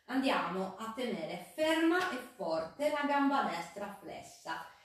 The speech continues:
Infiliamo il piede sinistro e la gamba sinistra sotto.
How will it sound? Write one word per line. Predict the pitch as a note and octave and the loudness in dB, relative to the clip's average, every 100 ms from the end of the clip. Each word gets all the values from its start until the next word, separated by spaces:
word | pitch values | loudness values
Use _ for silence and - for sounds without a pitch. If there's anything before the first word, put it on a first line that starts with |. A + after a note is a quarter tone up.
| _ | _
Infiliamo | - E4 F#4 E4 D#4+ C4 - - - F3+ G3 A#3+ C#4+ C#4+ | 0 2 2 4 4 4 0 -2 -6 -6 -2 -2 -2 -4
il | A3+ A3 | -6 -6
piede | - B3+ G#3 E3+ F3 | -6 -4 -4 -4 -8
sinistro | - A#3 C4+ E4+ - - F#4 G4 G4 | -8 -4 0 -2 -4 -2 4 4 4
e | F#3+ | 0
la | E3+ | -2
gamba | F#3 A3+ - E3 D#3 | 0 2 0 -2 -8
sinistra | - - B3 G3+ E3+ - - B3 C#4 | -10 -10 -8 -6 -8 -12 -8 -2 -2
sotto. | C#4 - C4 - - - - F3+ F3+ - - | -2 -6 -2 -2 -2 -8 -10 -4 -4 -4 -10